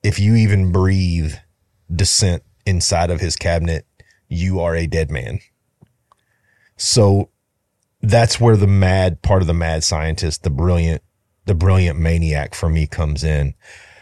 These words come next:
because he is, he, he is cold-blooded and will kill you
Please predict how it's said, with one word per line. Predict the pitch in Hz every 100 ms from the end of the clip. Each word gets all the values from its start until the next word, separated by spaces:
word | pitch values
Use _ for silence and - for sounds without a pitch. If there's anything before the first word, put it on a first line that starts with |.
| - -
because | 87 98 -
he | 117 117
is, | 87 82 -
he, | 95 101 -
he | 107
is | 98 87
cold-blooded | - 101 82 87 78 78 73 - _ -
and | 90
will | 85
kill | - 98
you | 82 82 76